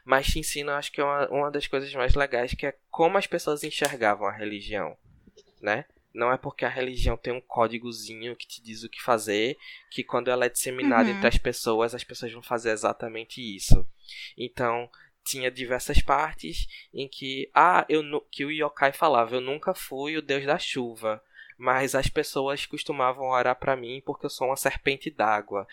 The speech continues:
Speaker 1: Então elas associavam
Speaker 2: Uhum.
Speaker 1: isso à chuva. E eu acho isso muito interessante, porque isso também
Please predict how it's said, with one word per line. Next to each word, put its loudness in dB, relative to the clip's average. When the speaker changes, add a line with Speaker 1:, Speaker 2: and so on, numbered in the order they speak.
Speaker 1:
Então 0
elas 2
associavam 2
Speaker 2:
Uhum. 4
Speaker 1:
isso 0
à 2
chuva. 0
E 2
eu 2
acho -4
isso -8
muito -4
interessante, 0
porque -6
isso -4
também -2